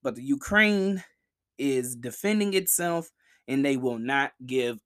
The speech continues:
up. Y'all, I've been reading reports and stuff about all the things that are going on. When I tell you there's a lot of jacked up things going on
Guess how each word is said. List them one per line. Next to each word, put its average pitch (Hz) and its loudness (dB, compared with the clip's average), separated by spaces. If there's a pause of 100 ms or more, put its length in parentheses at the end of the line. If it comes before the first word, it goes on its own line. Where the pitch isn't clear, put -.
(120)
up. 127 4
Y'all, 123 0
I've 147 2
been 139 0
reading 131 0
reports 117 -2
and 117 -6
stuff 117 0
about 113 -2
all 113 2
the 107 -12
things 120 -6
that 107 -6
are 110 -4
going 117 -4
on. 135 0
When 123 -2
I 170 4
tell 156 2
you 131 4
there's 139 2
a 107 0
lot 120 2
of 113 -6
jacked 113 -4
up 107 -10
things 120 -4
going 117 -4
on 120 -2